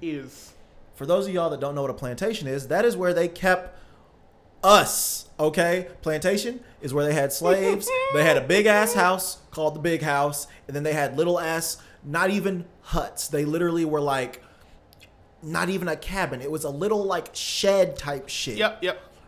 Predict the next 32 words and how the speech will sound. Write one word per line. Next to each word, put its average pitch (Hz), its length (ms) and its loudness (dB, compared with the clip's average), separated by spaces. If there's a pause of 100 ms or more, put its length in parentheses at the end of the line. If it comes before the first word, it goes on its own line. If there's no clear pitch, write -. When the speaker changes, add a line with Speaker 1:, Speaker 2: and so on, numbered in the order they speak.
Speaker 2:
Where 151 100 0
Speaker 1:
It - 40 4
was - 0 -
Speaker 2:
they 160 80 6
Speaker 1:
an 165 60 4
Speaker 2:
would 202 60 4
have 233 80 12 (140)
Speaker 1:
outhouse, 190 220 10
pretty 214 180 2
much. 220 380 4
Speaker 2:
Uh, 175 140 10
yeah. 175 420 10 (1160)
Twelve 254 800 8
people 185 540 4
in 175 340 -2
one 196 320 0
room. 190 400 -2
It 165 140 -4
was 160 360 -2
not 151 440 0
good. 143 420 -2 (880)
But 220 160 2
now, 233 600 2 (400)
once 180 260 -4
again, 190 320 -2
white 180 180 0
people 190 240 -6
are 160 60 -2
making 160 260 -4
money 156 260 -4
off 143 240 -6
of, 131 140 -10